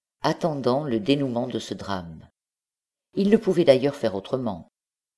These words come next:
Pendant une demi-heure, un silence morne régna dans le cabinet.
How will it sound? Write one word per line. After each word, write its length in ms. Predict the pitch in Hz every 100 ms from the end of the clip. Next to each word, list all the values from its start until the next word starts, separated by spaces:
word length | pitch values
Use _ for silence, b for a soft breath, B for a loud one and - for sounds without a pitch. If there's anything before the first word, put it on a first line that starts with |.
| _ _ _ -
Pendant 280 | 165 220 214
une 200 | 147 131
demi-heure, 520 | 131 123 127 170 139
un 120 | 117
silence 460 | - 117 117 - 104
morne 420 | 107 123 135 120
régna 420 | 113 117 113 120
dans 160 | 127 113
le 140 | 113
cabinet. 580 | 123 110 113 104 98